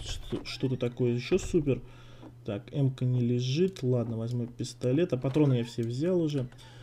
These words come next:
Вот засада. Ну, на крыше он точно меня не пролутает. Это факт. Попробую я вот с этой М-ки пострелять. Тут глушак и этот есть. Ну, он похож всё равно на читака, блин. Подозрительно похож. Так. Вот я ещё не подошёл, а уже, по-моему, куда-то сюда выстрел пролетел.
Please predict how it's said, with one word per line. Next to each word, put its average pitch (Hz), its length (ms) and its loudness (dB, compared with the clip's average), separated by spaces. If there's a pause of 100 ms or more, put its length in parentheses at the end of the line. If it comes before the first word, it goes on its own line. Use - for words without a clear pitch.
(200)
Вот 160 140 -2
засада. 131 520 0
Ну, 147 140 0
на 180 160 2
крыше 190 300 2
он 175 60 2
точно 226 240 2
меня 156 100 4
не 131 60 4
пролутает. 123 600 0 (520)
Это 131 220 0
факт. - 400 -2 (680)
Попробую 147 480 2
я 135 160 0 (260)
вот 131 160 -2
с - 60 -4
этой 139 220 4
М-ки 87 260 -6
пострелять. - 420 -6
Тут 117 200 0
глушак 127 440 0
и 147 40 4
этот 160 260 0
есть. 113 220 -4 (680)
Ну, 180 80 2
он 185 120 2
похож 160 400 -2
всё - 100 -4
равно 113 140 -2
на 110 40 -4
читака, 175 440 -2
блин. 131 260 -2 (420)
Подозрительно 123 640 2 (540)
похож. 127 460 0 (320)
Так. 110 300 0 (960)
Вот 135 120 -8
я 131 100 0
ещё 127 120 0
не 135 80 4
подошёл, 147 340 4
а 143 40 8
уже, 131 120 6
по-моему, 131 220 2
куда-то 127 220 2
сюда 131 200 2
выстрел 120 360 0
пролетел. 107 540 -4